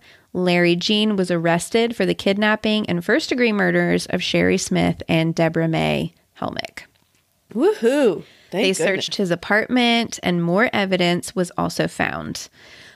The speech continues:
Speaker 1: Larry denied having anything to do with either one of these sweet girls' deaths. He was crazy.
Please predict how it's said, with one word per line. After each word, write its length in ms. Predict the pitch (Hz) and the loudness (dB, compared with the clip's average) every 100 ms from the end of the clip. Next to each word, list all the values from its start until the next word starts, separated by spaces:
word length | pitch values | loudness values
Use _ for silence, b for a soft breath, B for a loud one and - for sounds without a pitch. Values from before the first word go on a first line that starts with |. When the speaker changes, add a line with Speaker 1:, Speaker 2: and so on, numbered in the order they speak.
| B | B
Speaker 1:
Larry 720 | 208 208 214 269 277 214 196 | -4 0 2 4 2 2 2
denied 880 | 190 190 180 170 165 165 180 220 233 - _ | 0 0 0 2 0 2 2 2 -2 -8 _
having 300 | - 175 170 - | -4 0 -2 -2
anything 440 | 185 202 220 226 | -2 0 0 0
to 100 | 226 196 | -2 0
do 380 | 185 175 170 160 | 2 4 4 4
with 220 | 160 165 - _ _ _ _ _ - - | 2 0 -12 _ _ _ _ _ -8 0
either 320 | 170 170 165 | 2 2 2
one 180 | 160 151 | 4 2
of 140 | 151 | 2
these 560 | - 151 165 - - - _ _ _ _ - | 0 2 0 -2 -6 -10 _ _ _ _ -16
sweet 360 | - 160 - - _ _ | -6 -4 -4 -8 _ _
girls' 440 | - 185 190 185 - - - | -4 -2 -2 -4 -10 -18 -2
deaths. 520 | 185 196 - - - - | 2 2 0 -6 -8 -12
He 280 | - 175 | -6 -4
was 220 | 170 180 - | -2 -4 -6
crazy. 960 | - - 240 233 233 254 233 226 220 | -14 0 2 4 2 2 4 4 2